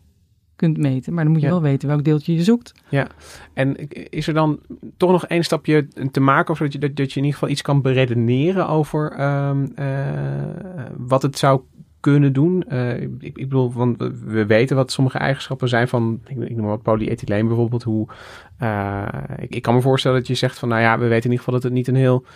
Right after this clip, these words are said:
Speaker 2: reactieve stof is bijvoorbeeld. Dus, dus dat het niet, eh, allerlei reacties aangaat in het
Speaker 1: Ja.
Speaker 2: lichaam. Dus, dus, weet je, dat je op die manier op een, toch op een slimme, eh, wijze probeert,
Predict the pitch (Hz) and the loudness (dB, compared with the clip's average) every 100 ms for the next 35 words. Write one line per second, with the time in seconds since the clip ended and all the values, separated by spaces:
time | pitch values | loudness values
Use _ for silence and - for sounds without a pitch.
0 | - _ _ 127 139 131 - 185 135 - | -20 _ _ 0 2 2 2 0 0 -2
1 | 113 98 98 - 107 113 - - 135 - | -6 -6 -10 -8 -8 -8 -8 -10 -12 -18
2 | - 131 - - 117 - 117 107 - 117 | -12 -12 -12 -10 -10 -6 -6 -6 -4 -6
3 | - _ - - _ 123 117 127 127 123 | -6 _ -20 -20 _ -4 0 2 4 4
4 | 123 127 143 - 117 - - 104 113 - | 6 4 2 -2 -6 -4 -6 -6 -10 -2
5 | 113 185 208 - - 120 110 - 113 - | 4 4 2 -6 -12 -10 -10 -6 -6 -6
6 | - - - 131 120 120 139 127 127 143 | -12 -20 -10 -2 0 2 0 0 0 2
7 | 156 147 143 131 135 156 151 143 139 - | 2 2 0 -2 -2 -6 -4 -4 -4 -6
8 | - 143 143 139 139 - - - _ _ | 0 4 4 2 -2 -16 -20 -20 _ _
9 | _ 127 120 117 117 117 120 135 143 127 | _ -4 -2 0 0 2 4 2 0 -2
10 | 127 120 123 120 123 - | -4 0 2 2 -2 -8